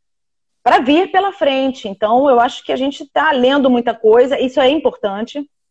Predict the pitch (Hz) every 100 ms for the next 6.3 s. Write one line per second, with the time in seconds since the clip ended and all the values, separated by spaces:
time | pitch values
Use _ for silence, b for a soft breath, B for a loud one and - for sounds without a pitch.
0 | _ _ _ _ 220 233 233 240 - 247
1 | 214 - 262 269 226 240 214 - 208 196
2 | 208 240 302 b b b b 180 185 180
3 | 180 185 214 - 240 220 226 233 233 226
4 | 220 240 233 226 247 214 208 196 - 202
5 | 208 214 214 220 202 196 196 190 - 208
6 | 220 240 208